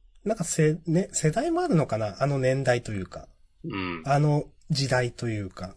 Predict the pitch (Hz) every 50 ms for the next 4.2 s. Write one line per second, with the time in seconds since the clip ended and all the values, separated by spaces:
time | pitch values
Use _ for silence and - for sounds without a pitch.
0 | - _ _ - - 170 156 92 85 78 76 _ _ _ _ _ _ _ _ _
1 | _ _ _ _ _ _ _ _ _ - 147 123 120 120 123 127 127 127 127 -
2 | - - - 120 120 123 120 117 104 95 90 90 - - - 98 95 92 92 92
3 | 90 - - 87 87 90 107 - - - - - 110 101 98 92 90 87 - -
4 | 95 87 -